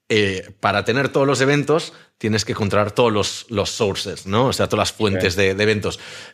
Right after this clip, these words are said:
Speaker 2: Y hay que hacer cincuenta mil integraciones, hay cosas que no se publican aquí,
Speaker 1: Sí.
Speaker 2: hay cosas que se publican en privado, entonces como que nunca llegarás a tener
Speaker 1: Eso
Speaker 2: ese contenido.
Speaker 1: explica por qué hay plataformas que en Barcelona lo intentaban y lo intentaban en serio porque realmente había un negocio detrás y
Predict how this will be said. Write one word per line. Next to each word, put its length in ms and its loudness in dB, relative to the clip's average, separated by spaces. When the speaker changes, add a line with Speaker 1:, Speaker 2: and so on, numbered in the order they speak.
Speaker 2:
Y 260 2
hay 140 2
que 60 -2
hacer 220 0
cincuenta 380 -2
mil 280 0
integraciones, 960 0
hay 140 2
cosas 300 -6
que 80 -4
no 100 0
se 140 -6
publican 380 -4
aquí, 180 -4
Speaker 1:
Sí. 80 0
Speaker 2:
hay 80 0
cosas 220 -2
que 40 -10
se 100 -8
publican 280 -2
en 80 -4
privado, 400 2
entonces 320 -2
como 240 -6
que 220 0
nunca 320 0
llegarás 560 0
a 80 -6
tener 200 -4
Speaker 1:
Eso 160 -2
Speaker 2:
ese 40 2
contenido. 280 0
Speaker 1:
explica 220 2
por 160 0
qué 80 2
hay 120 2
plataformas 680 -2
que 60 -4
en 80 0
Barcelona 1080 -2
lo 120 2
intentaban 640 2
y 220 -6
lo 240 -2
intentaban 460 0
en 120 0
serio 320 2
porque 220 -4
realmente 400 2
había 160 2
un 80 -2
negocio 360 -2
detrás 380 2
y 60 0